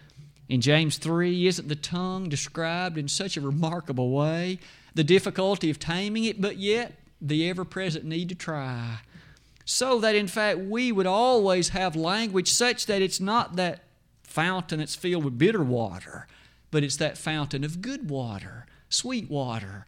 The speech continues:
water that is the right thing at the right time. Isn't it true that Moses spoke inadvisedly, according to Psalm one hundred and six, verse thirty-three?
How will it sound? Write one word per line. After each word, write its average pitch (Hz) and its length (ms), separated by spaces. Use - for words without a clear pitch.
water 202 460
that 170 180
is 190 180
the 151 120
right 160 280
thing 147 320
at 131 80
the 131 100
right 127 280
time. 113 680
Isn't 175 180
it 160 100
true 180 320
that 131 100
Moses 135 560
spoke 143 400
inadvisedly, 135 1300
according 143 320
to 139 120
Psalm 143 240
one 143 120
hundred 139 220
and 139 100
six, 156 300
verse 127 220
thirty-three? 127 840